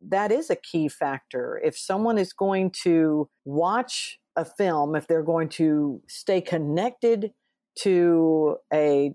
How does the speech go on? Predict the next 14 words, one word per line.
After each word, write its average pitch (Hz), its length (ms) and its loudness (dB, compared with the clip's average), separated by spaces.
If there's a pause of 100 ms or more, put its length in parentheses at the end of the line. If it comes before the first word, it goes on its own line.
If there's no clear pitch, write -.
television 160 760 0
show, 139 800 -2 (260)
those 190 480 -2
are 226 100 2
the 175 100 2
things 180 400 0
that 170 140 2
are 156 100 0
going 180 380 0
to 175 180 0
hold 202 560 0
them 151 240 0
in 143 140 -4
place, - 720 -6